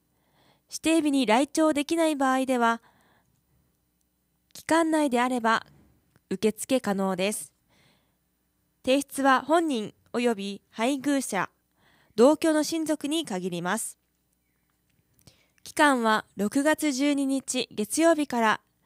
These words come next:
三十日金曜日まで。土日及び二十三日慰霊の日を除きます。時間は八時半から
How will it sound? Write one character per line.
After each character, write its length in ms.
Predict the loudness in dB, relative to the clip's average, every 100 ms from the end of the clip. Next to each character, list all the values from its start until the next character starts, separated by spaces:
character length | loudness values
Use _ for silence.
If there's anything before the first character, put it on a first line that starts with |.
| _ _ -6
三 340 | 0 0 0
十 160 | 0 0
日 480 | -2 -6 -8 -8 -10
金 260 | -8 -4 0
曜 160 | 0
日 120 | 0
ま 120 | -6 -4
で。 220 | -4 -6 _ _ _ _ _ _ _ _ _ _ _ _ _
土 80 | -2
日 340 | 0 -2 -2 0
及 320 | 2 4 2
び 280 | 0 -6 -8 _ _
二 160 | -4 -2
十 240 | 0 0
三 280 | 0 -2 -2
日 480 | -4 -6 -6 -6 -6 -2
慰 100 | 0
霊 180 | 2
の 100 | 0
日 160 | 0 2
を 100 | 0
除 260 | 0 -6 -6
き 120 | -6
ま 180 | -4 -6
す。 260 | -8 -14 _ _ _ _ _ _ _ -10
時 120 | -4
間 280 | 0 0 0
は 260 | 0 -2 _ _ -10
八 300 | -6 -4 0
時 120 | 0
半 240 | 0 -2
か 140 | 0 0
ら 200 | 0